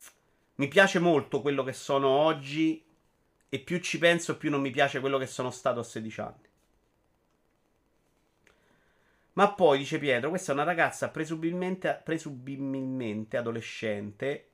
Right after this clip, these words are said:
Ci sta a farle capire che probabilmente si veste in modo sbagliato,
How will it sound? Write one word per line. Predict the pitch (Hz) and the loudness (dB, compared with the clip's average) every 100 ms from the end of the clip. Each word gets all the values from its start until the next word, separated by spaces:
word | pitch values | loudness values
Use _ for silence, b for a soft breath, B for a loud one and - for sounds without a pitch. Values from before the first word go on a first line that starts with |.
| _ | _
Ci | 139 | -16
sta | - - | -8 -6
a | 143 | -2
farle | 113 117 | -4 -2
capire | 135 139 117 | -4 -4 -4
che | 113 | -6
probabilmente | 127 131 139 147 135 117 113 | -8 -2 -2 -2 -4 -6 -10
si | 107 | -10
veste | 117 - | -10 -8
in | 117 | -8
modo | 120 110 110 | -6 -6 -8
sbagliato, | 113 110 139 143 139 123 113 110 120 | -10 -2 0 0 -2 0 0 -4 -8